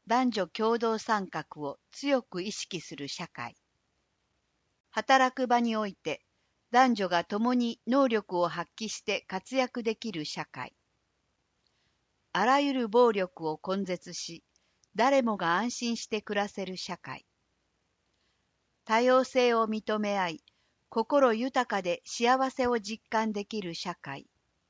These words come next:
の四つの基本目標を定め、様々な施策に取り組みます。詳しくは市ホームページでご覧いただけます。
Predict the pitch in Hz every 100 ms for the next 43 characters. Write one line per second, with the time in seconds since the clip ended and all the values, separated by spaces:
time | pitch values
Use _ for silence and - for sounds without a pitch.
0 | - 175 175 _ _ _ _ 208 208 -
1 | - 269 220 - 190 233 226 226 - 180
2 | 180 151 151 165 156 151 139 - _ _
3 | _ _ _ _ - 233 269 247 214 190
4 | 175 - - - 214 - 202 196 175 175
5 | - 165 160 147 139 - _ _ _ _
6 | _ _ _ _ _ _ _ _ - 254
7 | 254 - - 190 175 156 _ _ - -
8 | 247 247 - - 240 254 254 - 247 220
9 | 165 156 151 - 165 175 180 180 175 170
10 | 156 143 147 131 123 -